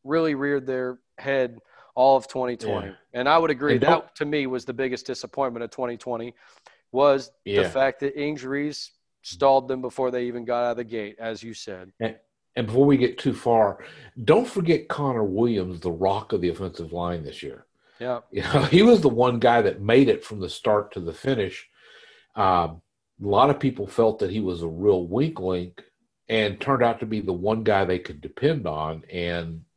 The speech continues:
Speaker 2: I think he's gonna be better next season because of having been out there. But yeah, we've gotta just see if this all really does come together and if there's bigger problems coming down the pike. Like you said,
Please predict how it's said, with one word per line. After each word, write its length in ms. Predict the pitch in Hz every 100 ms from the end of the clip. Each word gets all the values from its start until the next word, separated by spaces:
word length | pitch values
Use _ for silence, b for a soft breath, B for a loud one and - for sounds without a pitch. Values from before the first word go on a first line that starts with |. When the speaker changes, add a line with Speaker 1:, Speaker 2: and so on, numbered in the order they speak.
| -
Speaker 2:
I 100 | 104
think 200 | 107 104
he's 140 | 107 -
gonna 180 | 98 85
be 100 | 85
better 360 | 85 120 117
next 280 | 90 85 -
season 320 | 90 82 80
because 400 | 78 80 98 90
of 100 | 85
having 300 | 82 82 80
been 140 | 78 85
out 220 | 110 -
there. 240 | 76 67 _ _ B B B _ _ _ _ _ _ _ _ _
But 180 | - 117
yeah, 320 | 101 113 95 - b b b b b b _ _ _ _ _ _
we've 220 | 120 123
gotta 280 | 123 147 131
just 280 | 107 104 -
see 180 | 135 123
if 140 | 98
this 200 | 101 -
all 200 | 104 101
really 280 | 98 98 95
does 280 | 92 95 92
come 240 | - 92
together 480 | 87 85 92 90 87
and 180 | 90 92
if 140 | 98 -
there's 260 | 101 80
bigger 360 | - 101 92 85
problems 640 | - 98 92 92 82 76
coming 280 | - 82 78
down 280 | 82 80 76
the 60 |
pike. 360 | 78 95 78 - b b b -
Like 320 | 98 - -
you 120 | 110
said, 480 | - 139 117 85